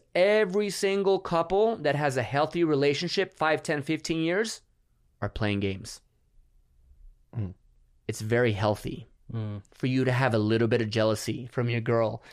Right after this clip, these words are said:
Speaker 3: Yeah.
Speaker 2: Is that, like, for you, like, a representation of, like, it's like desire, right?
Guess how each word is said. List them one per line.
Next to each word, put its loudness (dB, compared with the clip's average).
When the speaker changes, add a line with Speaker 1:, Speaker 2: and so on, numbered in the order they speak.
Speaker 3:
Yeah. -6
Speaker 2:
Is 2
that, 4
like, 2
for -2
you, 2
like, 2
a 2
representation 0
of, -4
like, -8
it's -4
like 2
desire, 0
right? -2